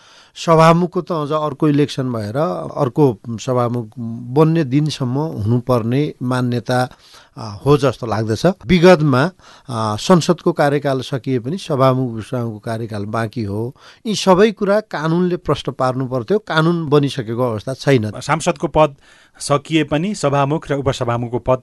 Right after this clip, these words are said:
Speaker 2: केही पछाडिसम्म अथवा नयाँ सभामुख, अ, नयाँ उपसभामुख नआउँदासम्म अथवा त्यो दिनको अघिल्लो पछिल्लो दिनसम्म चाहिँ रहन्छ।
Speaker 1: रहनुपर्ने हो।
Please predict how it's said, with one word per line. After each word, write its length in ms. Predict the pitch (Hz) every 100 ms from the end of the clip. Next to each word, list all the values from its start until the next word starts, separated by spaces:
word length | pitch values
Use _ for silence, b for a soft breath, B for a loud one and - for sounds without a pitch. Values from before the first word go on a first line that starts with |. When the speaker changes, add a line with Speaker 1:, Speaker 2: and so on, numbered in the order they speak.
| 123
Speaker 2:
केही 200 | 131 131 -
पछाडिसम्म 580 | 123 120 117 - 110 120
अथवा 300 | 123 131 127 B B -
नयाँ 220 | 135 156
सभामुख, 640 | - 120 117 120 127 -
अ, 200 | 117 107
नयाँ 260 | 104 123 127
उपसभामुख 600 | 117 120 120 107 110 113
नआउँदासम्म 580 | 117 110 107 - 110 131
अथवा 220 | 135 135
त्यो 160 | 147
दिनको 360 | 139 139 139 135 B B -
अघिल्लो 300 | 127 135 135
पछिल्लो 320 | 117 131 117
दिनसम्म 360 | 113 - 117
चाहिँ 200 | 104 127
रहन्छ। 260 | 110 101 95
Speaker 1:
रहनुपर्ने 800 | 101 127 156 180 175 160 143 147
हो। 340 | 113 180 240